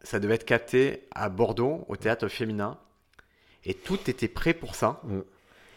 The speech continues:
Speaker 1: Et en fait, il y a eu un budget de la région de Bordeaux qui est parti. Et la décision a été de dire, « Ah, on peut le capter à Paris. » Et moi, j'ai Alexis, il me dit, « C'est dans deux semaines.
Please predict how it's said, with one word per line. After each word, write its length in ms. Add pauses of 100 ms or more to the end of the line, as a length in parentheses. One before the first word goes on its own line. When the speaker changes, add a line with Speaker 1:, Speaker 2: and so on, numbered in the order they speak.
(100)
Speaker 1:
Et 60
en 80
fait, 200
il 60
y 40
a 20
eu 160
un 100
budget 360
de 80
la 120
région 280
de 40
Bordeaux 280
qui 180
est 60
parti. 460 (960)
Et 80
la 100
décision 500
a 80
été 180
de 120
dire, « 260 (440)
Ah, 100
on 80
peut 160
le 80
capter 260
à 60
Paris. » 400 (120)
Et 80
moi, 140
j'ai 220
Alexis, 440
il 60
me 80
dit, « 140 (440)
C'est 160
dans 140
deux 120
semaines. 480